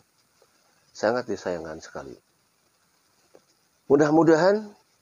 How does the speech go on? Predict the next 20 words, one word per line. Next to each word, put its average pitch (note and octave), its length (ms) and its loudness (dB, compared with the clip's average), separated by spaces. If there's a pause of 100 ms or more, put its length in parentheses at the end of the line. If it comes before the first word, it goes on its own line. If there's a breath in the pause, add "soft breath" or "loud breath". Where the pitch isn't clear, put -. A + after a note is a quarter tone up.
(920)
mudah-mudahan G#2 640 -4 (1040)
dalam G2+ 320 -2
beriringnya G2 480 -6
waktu F3 560 -8 (480)
ada G2+ 240 -2
orang G2+ 320 -8
yang G2 160 -12
melihat F#2+ 400 -12
jelas G2+ 480 -6 (560)
siapa F2 800 -6
pengemudi E2+ 480 -14
mobil D#2 320 -14
Alphard - 320 -16
tersebut. - 480 -20 (1700)
Mungkin G#2 320 -4
sekarang G2 560 -2 (320)
bisa G2 320 -10
saja F#2+ 560 -4 (1400)
mereka G2 540 -6
mungkin, F#2 500 -10